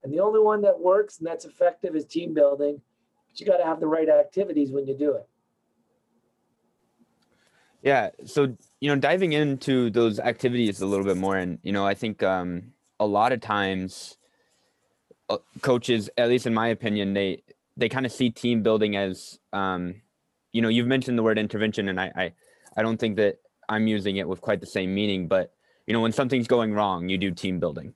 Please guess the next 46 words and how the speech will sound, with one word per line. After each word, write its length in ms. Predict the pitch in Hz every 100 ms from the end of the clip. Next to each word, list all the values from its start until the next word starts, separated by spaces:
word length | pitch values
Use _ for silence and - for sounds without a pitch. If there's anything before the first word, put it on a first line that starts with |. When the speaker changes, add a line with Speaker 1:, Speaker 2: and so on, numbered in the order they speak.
| -
Speaker 2:
that 160 | 101 -
kinda 200 | 90 85
thing, 220 | 82 85
you 60 | 92
know, 140 | 95
instead 280 | 92 - 101
of, 220 | 92 85 _ _ _ _ -
I 100 | 104
think 280 | 117 110 113
in, 200 | 104 101
in 360 | 104 98 95 - -
the 80 | 107
way 160 | 107
we've 240 | 107 117 104
been 120 | 104
discussing 500 | 98 - 95 98 92
it, 100 | 90
it's 160 | 85
kind 200 | - 92
of 120 | 90 82
been 180 | 92
a, 240 | 85 82 - _ _ _ _ - _ _ -
if 160 | 107
every, 260 | 110 113 113 _ -
you 100 | 107
know, 140 | 101
y-, 240 | 92 95 -
it's 220 | 110 98 -
part 220 | - 117
of 100 | 104 -
every 340 | 104 101 98
season, 400 | - 85 85 87
normal 300 | 95 98 92
season, 400 | 87 95 85 87
that 180 | 85 82
kinda 220 | - 85
thing. 240 | 85 82 82
So, 280 | - 98 90 - - - - -
you 80 | 110
know, 80 | 117
looking 380 | 120 143 170
at 140 | 135 117
it 120 | -
from 260 | - 104 98
a, 360 | 92 92 82 -
a 320 | 95 92 90